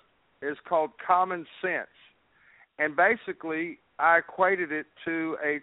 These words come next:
childhood game of Red Rover. "Red Rover, Red Rover, let so-and-so come over." And you stand with your arms locked, and the person tries to run through your arms. Basically, what we did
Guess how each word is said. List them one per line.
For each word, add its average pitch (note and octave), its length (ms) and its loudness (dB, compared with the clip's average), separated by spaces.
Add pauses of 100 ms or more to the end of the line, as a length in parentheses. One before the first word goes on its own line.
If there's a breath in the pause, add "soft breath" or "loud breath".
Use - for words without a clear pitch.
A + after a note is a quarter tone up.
(100)
childhood E3+ 560 2
game D#3+ 340 -2
of C#3 280 -4
Red D3 300 0
Rover. C3 500 -4 (600 soft breath)
"Red D3 240 4
Rover, F#3+ 460 0
Red F3+ 320 2
Rover, A2+ 480 -2 (120)
let C#3+ 220 2 (160)
so-and-so D#3+ 600 0
come C3+ 260 -2
over." A2 420 0 (140)
And C3+ 180 -2
you D3 160 -6 (120)
stand E3+ 320 2
with D3+ 160 -6
your C#3+ 180 2
arms F#3 380 4
locked, A#2 320 0 (100)
and C#3+ 180 -6
the C3 60 -2
person D3+ 480 0
tries C#3 360 4
to C#3+ 100 -12
run C3 240 -8
through C#3 240 -10
your B2+ 240 -4
arms. A2+ 380 -2 (640 soft breath)
Basically, E3 800 -2
what C#3+ 260 -2
we F#3 200 -4
did B2+ 360 -6